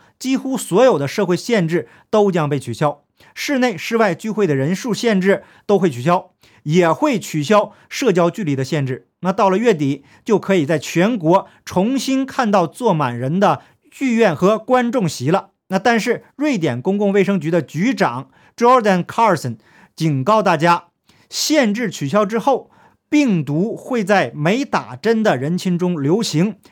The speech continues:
并有可能造成重症。他号召大家尽快打针，并且在九月二十九日之前继续坚持遵守防疫建议。那我个人不知道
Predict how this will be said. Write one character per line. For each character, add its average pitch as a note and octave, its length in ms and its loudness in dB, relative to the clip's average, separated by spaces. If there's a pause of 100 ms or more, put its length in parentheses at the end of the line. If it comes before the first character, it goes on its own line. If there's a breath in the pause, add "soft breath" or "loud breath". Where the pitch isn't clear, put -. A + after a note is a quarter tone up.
(100)
并 G3+ 280 0
有 E3+ 240 2
可 D#3 260 -6
能 B2+ 220 -6
造 D3+ 180 -2
成 C#3+ 120 -4
重 D#3+ 220 -4
症。 F#3+ 160 0 (260)
他 A3 140 -4
号 A#3+ 160 -2
召 G#3 100 0
大 G#3 140 2
家 F#3 320 0
尽 G#3+ 160 -6
快 F3+ 100 -2
打 D#3 140 0
针， G#3+ 240 0 (220 loud breath)
并 A3 120 -2
且 E3+ 60 2
在 F#3+ 100 4
九 E3 120 -2
月 E3+ 40 2
二 G3+ 160 2
十 G3 60 -2
九 D#3+ 140 0
日 E3+ 80 0
之 G#3+ 120 -6
前 G3 320 0 (280 loud breath)
继 C#4 300 0
续 C4 340 -2
坚 G#3 260 2
持 F3 340 -2
遵 G3+ 280 2
守 B2+ 240 -4
防 C3+ 260 -4
疫 D3+ 40 -2
建 E3 200 0
议。 G3+ 280 -4
那 E3 160 -6
我 B2 100 -2
个 F3 180 -2
人 E3+ 140 -2
不 G3 100 0
知 F#3 60 2
道 F#3+ 260 4